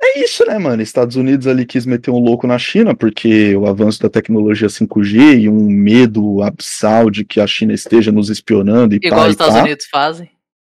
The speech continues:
Speaker 1: Exatamente.
Speaker 2: <laughs>
Speaker 1: É, é, é um receio que faz sentido, tá ligado? Faz sentido você pensar que, não, se o, se a China desenvolve essa parada, eles estão espio-, usando como ferramenta de espionagem. Faz
Speaker 2: Claro que
Speaker 1: sentido.
Speaker 2: não, é.
Speaker 1: Mas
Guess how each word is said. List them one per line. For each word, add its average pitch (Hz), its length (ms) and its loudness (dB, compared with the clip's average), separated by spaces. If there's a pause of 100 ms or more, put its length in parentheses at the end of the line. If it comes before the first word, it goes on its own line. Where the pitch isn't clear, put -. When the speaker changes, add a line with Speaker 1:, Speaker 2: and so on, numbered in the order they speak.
(100)
Speaker 1:
Exatamente. 107 680 0
Speaker 2:
<laughs> 202 60 -8 (680)
Speaker 1:
É, 196 80 -2
é, - 140 -4
é - 20 4
um 214 100 4
receio 202 360 4
que 370 120 0
faz 415 200 -6
sentido, 190 440 -2
tá 113 140 -6
ligado? 104 420 -4 (100)
Faz - 140 0
sentido 147 320 -2
você - 80 -4
pensar 117 260 -2
que, - 140 -10
não, 104 140 -2
se - 160 -8
o, 101 120 -8 (120)
se - 120 -8
a 117 40 6
China 123 260 2
desenvolve 107 380 2
essa 110 160 -2
parada, 107 360 0
eles 127 140 2
estão 123 180 -2
espio-, 117 400 -2
usando 110 360 2
como 110 260 0
ferramenta 107 480 -2
de 101 60 -6
espionagem. 113 580 -2 (1300)
Faz 220 200 2
Speaker 2:
Claro - 140 2
que 240 80 4
Speaker 1:
sentido. 123 180 4
Speaker 2:
não, 131 180 -6 (420)
é. - 140 -8
Speaker 1:
Mas 107 360 -4